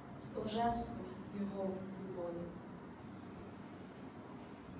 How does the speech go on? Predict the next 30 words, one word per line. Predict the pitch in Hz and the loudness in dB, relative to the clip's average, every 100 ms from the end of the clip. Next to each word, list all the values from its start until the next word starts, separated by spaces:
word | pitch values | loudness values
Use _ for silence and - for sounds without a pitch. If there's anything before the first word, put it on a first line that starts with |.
| - - | -4 0
Людина | 277 226 196 | 2 4 4
має | 185 185 | 4 2
цього | 190 180 | 2 0
захотіти. | - 190 185 196 95 - - - - - | -2 -2 -2 -2 -4 -4 -6 -6 -6 0
А | - | 8
ми, | 294 381 | 12 12
церква, | - 262 - - - | 12 10 8 4 2
це | 262 | 2
приклад. | - 294 262 - - - - - - - - - - - - - - - - - - - - 220 | 4 6 6 4 0 -2 -4 -6 -8 -6 -6 -6 -6 -6 -6 -6 -6 -6 -6 -6 -8 -6 -6 -2
Ми | 226 | 0
коли | 233 233 226 | 4 6 6
наповнені, | 220 220 294 294 277 190 185 - | 6 4 6 10 8 8 4 4
коли | 196 190 | 2 2
щасливі, | 196 196 196 196 185 185 190 | 2 2 2 2 -2 0 0
коли | 202 208 | 0 2
в | |
нас | 196 214 | 2 2
світяться | 214 214 - 190 | 0 0 0 0
обличчя, | 185 185 202 196 190 202 - 214 | 0 2 2 4 2 0 0 2
очі. | 214 208 202 180 - - - - - | 4 4 2 0 0 -4 -6 -4 4
А | 214 247 | 6 8
люди | - | 8
знають, | 330 392 359 - | 10 12 12 12
що | - | 6
в | |
нас | 247 - 320 | 4 6 8
є | 339 | 8
обставини | - - 208 202 202 | 8 6 6 8 8
життя, | 202 202 208 202 196 | 6 4 4 6 6
від | 196 | 6